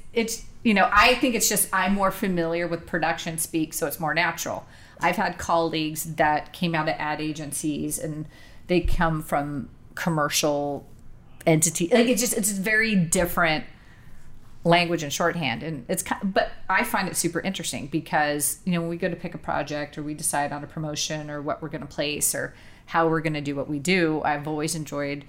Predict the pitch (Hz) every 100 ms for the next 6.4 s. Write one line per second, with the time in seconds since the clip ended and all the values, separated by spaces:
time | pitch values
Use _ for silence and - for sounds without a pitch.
0 | - - - 160 - 151 143 - 175 170
1 | 156 135 135 135 - - - - - -
2 | - - 160 151 135 160 165 160 - 139
3 | 139 135 - - - - - 202 185 175
4 | - - - - - - - - - -
5 | - 185 180 156 - 165 165 160 160 160
6 | 143 - 110